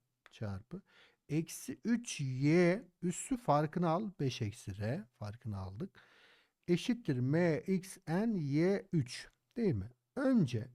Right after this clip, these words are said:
önce, e, y üçten gidelim. Şuranın üç mü olması lazım? Evet. Beş eksi R üç. R buradan iki geldi. Bu kere bunu bulduk. Başka hocam x'lere bakacağız şimdi.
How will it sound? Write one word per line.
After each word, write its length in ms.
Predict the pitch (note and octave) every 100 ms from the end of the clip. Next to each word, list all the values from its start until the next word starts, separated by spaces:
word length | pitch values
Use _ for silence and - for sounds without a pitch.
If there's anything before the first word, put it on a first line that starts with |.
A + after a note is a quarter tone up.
| _
önce, 480 | E3 D3 A2+ A#2 - - _ _ _ _ _ A#2+
e, 60 |
y 680 | A#2+ A2+ A#2+ C#3 F#3+ G#3+ - -
üçten 460 | F3+ - - F3+ E3
gidelim. 340 | A2+ G#2 D#3+
Şuranın 360 | - F#3+ F3+ F#3+
üç 180 | G#3+ -
mü 60 |
olması 400 | D3+ B2+ A#2 B2
lazım? 280 | B2 B2 E3
Evet. 300 | D#3 C3+ C3 - - _ _
Beş 320 | A2+ G3 G#3+
eksi 440 | D#3 D#3+ - E3+ C#3
R 260 | D3+ C3 -
üç. 320 | G#3+ - - - _ _
R 480 | - A#2+ D3+ G3 G#3+
buradan 340 | F3 C#3+ F3+ -
iki 220 | C#3+ C#3
geldi. 300 | G#2 F2+ G#2
Bu 140 | C#3 D3+
kere 300 | A2 C3+ B2
bunu 240 | A#2+ E3+
bulduk. 460 | A2 F2+ - - _ _ _ _ - _ -
Başka 540 | A2 F3 G3+ - A#3+ A3
hocam 380 | D3 C3+ C#3 - -
x'lere 440 | D#3+ - E3 E3
bakacağız 440 | C#3 A#2+ G2+ F#2+ -
şimdi. 400 | - G#2 D3+